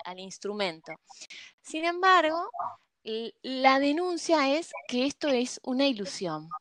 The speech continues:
Es una ilusión pensar que esta tecnología es neutral,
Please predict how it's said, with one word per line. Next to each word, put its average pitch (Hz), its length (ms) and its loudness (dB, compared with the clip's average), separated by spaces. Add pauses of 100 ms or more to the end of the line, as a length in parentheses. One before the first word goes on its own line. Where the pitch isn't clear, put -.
Es 254 180 0
una 277 160 6
ilusión 294 640 2
pensar 247 540 4
que - 100 -2
esta 226 180 2
tecnología 220 600 2
es 254 80 0
neutral, 175 680 2